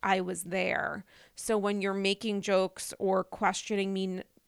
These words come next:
not supporting your new business, which obviously means a lot to you, it's very symbolic as well and connected to her being an independent person taking care of herself and finally having a partner who allows her and makes her feel safe in which to, like, blossom and grow.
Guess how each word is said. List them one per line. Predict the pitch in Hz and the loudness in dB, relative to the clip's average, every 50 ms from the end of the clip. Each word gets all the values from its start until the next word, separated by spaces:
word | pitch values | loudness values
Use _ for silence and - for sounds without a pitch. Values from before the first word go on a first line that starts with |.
| _ _ | _ _
not | - 202 214 208 196 185 - - | -8 -4 0 2 2 2 0 -2
supporting | - 214 - - 208 196 190 196 196 190 190 | -6 -6 -6 -2 0 2 2 2 2 2 0
your | 180 185 185 | 0 0 0
new | 190 185 180 175 | 0 0 -2 -4
business, | 175 156 - 214 254 302 285 - - 208 202 190 170 175 185 180 - - - - - - | -4 -2 2 4 4 4 4 2 0 0 0 2 2 0 0 -2 -2 -2 -4 -4 -4 -4
which | 208 214 - - | -4 -4 -2 2
obviously | - 202 214 240 233 240 220 - 214 208 | 6 8 8 8 6 4 2 2 2 2
means | 190 185 180 180 | 2 2 0 -2
a | 190 | -2
lot | 180 165 - - - | 0 0 0 0 0
to | - 202 | -4 -4
you, | 202 | -6
it's | 180 180 - | -6 -6 -10
very | 190 170 208 196 196 202 202 | -2 2 4 4 6 4 4
symbolic | 196 - - 202 190 180 196 190 220 233 214 202 - - - | 2 0 0 -2 0 2 4 6 6 6 4 2 0 -4 -8
as | - 180 185 | -8 -4 0
well | 208 220 208 | 0 2 2
and | 190 190 190 | 0 -2 -4
connected | - - 196 196 185 185 - - 208 185 - | -8 -8 -4 -2 -2 -2 -2 -6 -8 -8 -8
to | - 202 190 | -8 -8 -8
her | 175 180 196 180 175 - - - - - _ _ _ _ | -6 -2 0 0 0 -2 -4 -8 -16 -20 _ _ _ _
being | - 214 214 202 196 | -2 -2 2 2 2
an | 196 - | 0 0
independent | - 196 190 202 - 220 202 185 190 190 | -2 -2 -2 -4 -4 -4 -4 -4 -6 -4
person | - 196 185 180 - 185 190 | -4 -4 -4 -4 -6 -8 -6
taking | 196 185 180 190 180 | -6 -6 -6 -8 -6
care | - 190 | -4 -4
of | 180 180 | -4 -4
herself | 180 175 - 214 185 180 - - | -4 -4 0 0 0 0 0 -4
and | - 196 196 | -6 -8 -8
finally | - - 190 196 190 190 190 196 202 | -4 -2 0 0 0 0 -2 -4 -4
having | 190 185 196 202 | -4 -6 -4 -6
a | - 170 | -6 -6
partner | - - - 208 202 233 302 - - 190 180 - - - 208 233 - - - - - - - _ _ | -8 -10 -4 0 0 0 0 0 -2 -4 -2 -2 -2 -2 -4 -4 -8 -14 -20 -20 -20 -20 -20 _ _
who | _ - 226 214 196 - - | _ 0 0 2 2 2 0
allows | 202 202 190 196 202 190 180 190 196 208 - - | 0 2 2 4 6 6 8 6 6 2 0 -2
her | 202 190 | 0 0
and | 190 190 | 0 0
makes | 190 190 - - | 0 -4 -4 -6
her | - 202 190 | -6 -6 -8
feel | 180 - - 196 190 | -6 -4 -4 -4 -2
safe | 180 - - 196 180 196 190 196 | -4 -4 -2 -2 -2 -2 -2 -6
in | 180 180 | -6 -6
which | 180 175 - - - | -6 -6 -6 -8 -8
to, | - 196 | -4 -2
like, | 185 185 180 - | -2 -2 -2 -2
blossom | - 190 190 185 185 - - 196 190 | -2 0 0 2 0 0 -4 -4 -4
and | 185 175 180 165 | -4 -6 -6 -4
grow. | - 175 190 233 226 190 180 170 156 190 196 | -2 0 4 4 6 6 6 6 4 4 0